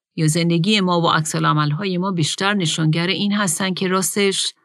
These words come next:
باور واقعی ما اینه که این زمین و قدرت‌های زمینی و انسانی هستن که حکم می‌رانن؟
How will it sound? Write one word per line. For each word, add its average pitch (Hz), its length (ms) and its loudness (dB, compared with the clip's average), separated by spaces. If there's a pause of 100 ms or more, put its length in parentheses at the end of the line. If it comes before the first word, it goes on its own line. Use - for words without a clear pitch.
(460)
باور 175 460 2
واقعی 165 480 2
ما 160 180 4
اینه 190 340 0
که 170 420 -2
این 180 220 2
زمین 170 760 4
و 147 140 0
قدرت‌های 165 680 2
زمینی 165 600 2
و 170 120 2
انسانی 214 640 4
هستن 156 460 2
که 165 140 -6
حکم 156 300 -4
می‌رانن؟ 143 520 -6